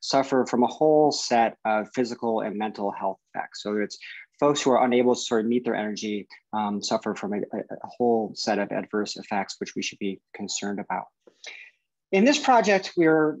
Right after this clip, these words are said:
trying to, uh, answer a few research questions. First is how prevalent energy insecurity is at the household level in the United States. And of course, in particular, how the covid nineteen pandemic has made it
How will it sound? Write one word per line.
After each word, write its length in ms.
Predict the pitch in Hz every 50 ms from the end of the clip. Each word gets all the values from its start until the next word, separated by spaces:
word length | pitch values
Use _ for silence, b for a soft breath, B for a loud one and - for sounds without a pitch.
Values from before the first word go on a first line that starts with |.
| - -
trying 240 | - - 160 165 170
to, 200 | 165 - 139 139 -
uh, 140 | 147 135 127
answer 420 | 135 135 139 139 139 - 139 131
a 60 | 127
few 260 | - - - 147 151 143
research 340 | 127 123 117 - 139 131
questions. 540 | - - 147 151 151 - 208 226 240 233 - - -
First 300 | 160 160 170 165 - -
is 260 | 151 143 139 135 127
how 180 | - - 160 165
prevalent 520 | - - 151 139 135 131 147 156 160 170 - _ _ -
energy 260 | 135 135 135 135 143
insecurity 520 | 135 131 - - - - 135 135 127 127
is 340 | 123 117 123 123 135 139 131
at 140 | 120 123 -
the 80 | - -
household 320 | 123 120 120 - 127 113
level 380 | 117 113 113 107 120 123 117 -
in 60 | 117
the 60 | 113 117
United 280 | 107 104 98 101 98
States. 500 | - - 104 110 127 156 - - - - b b b b _ -
And 100 | 135 147
of 100 | 147 -
course, 200 | 170 165 156 170
in 60 | 151
particular, 440 | 165 170 - 220 214 214 165 151 139
how 380 | 131 135 143 139 135 135 135 _
the 80 | 143
covid 240 | 139 - 143 127 135
nineteen 340 | 131 127 127 127 - 127 117
pandemic 540 | - 127 120 117 110 117 113 113 113 110 -
has 160 | 113 107 -
made 140 | 110 104 101
it 120 | - -